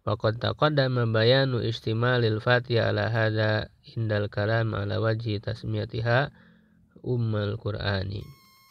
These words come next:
Dan sungguh telah lewat, ya, penjelasan,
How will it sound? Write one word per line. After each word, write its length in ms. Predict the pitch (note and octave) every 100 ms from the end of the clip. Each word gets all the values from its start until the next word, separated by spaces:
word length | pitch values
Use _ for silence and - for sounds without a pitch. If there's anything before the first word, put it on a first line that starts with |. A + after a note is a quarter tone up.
| C6+ C6+ _ _ _ _ _ _ _ _ _ _ _ -
Dan 160 | A#2
sungguh 280 | A#2 C#3+ E3+
telah 240 | D3+ C#3 C3+
lewat, 360 | E3+ C#3+ A#2
ya, 80 | -
penjelasan, 960 | - B2 A#2 A2+ A2 B2+ C#3 F3 G3